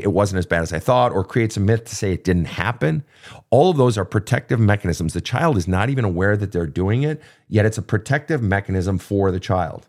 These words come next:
It's beautiful, really. However, all of that pain,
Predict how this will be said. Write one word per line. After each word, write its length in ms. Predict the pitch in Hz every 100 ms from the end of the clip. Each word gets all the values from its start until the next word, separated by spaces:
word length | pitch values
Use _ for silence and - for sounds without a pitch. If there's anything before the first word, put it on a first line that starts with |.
| _
It's 100 | -
beautiful, 360 | 135 165 - 62
really. 340 | 82 92 - _ _ _
However, 760 | - - 87 82 262 269 73 107 - - - - - -
all 220 | 151 165
of 60 |
that 240 | 135 113 -
pain, 480 | 160 214 107 110